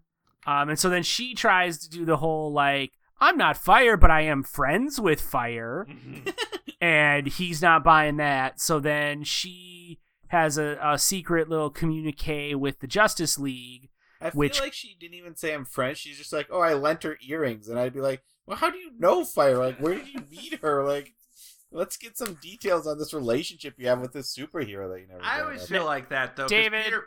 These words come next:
Speaker 2: Peter Parker's
Speaker 1: Yeah.
Speaker 2: always like, "I know Spider-Man." And you're like, "What? Like, what would you talk to him about? How do you know him?"
Speaker 1: Yeah, the next, the next thing you know, David, you're gonna be telling me that it's suspicious how Peter Parker always manages to get such good pictures of Spider-Man.
Speaker 2: <laughs> Yeah. He really does. You know, he really does.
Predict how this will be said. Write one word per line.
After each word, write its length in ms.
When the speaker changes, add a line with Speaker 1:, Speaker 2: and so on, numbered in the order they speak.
Speaker 2:
Peter 160
Parker's 320
Speaker 1:
Yeah. 300
Speaker 2:
always 60
like, 300
"I 60
know 120
Spider-Man." 760
And 120
you're 100
like, 120
"What? 400
Like, 200
what 140
would 120
you 80
talk 240
to 100
him 100
about? 140
How 120
do 60
you 80
know 160
him?" 100
Speaker 1:
Yeah, 160
the 100
next, 300
the 80
next 240
thing 160
you 80
know, 220
David, 420
you're 100
gonna 180
be 100
telling 360
me 220
that 120
it's 140
suspicious 600
how 640
Peter 220
Parker 360
always 240
manages 380
to 60
get 180
such 160
good 180
pictures 380
of 60
Spider-Man. 460
Speaker 2:
<laughs> 160
Yeah. 520
He 120
really 440
does. 280
You 60
know, 120
he 140
really 360
does. 800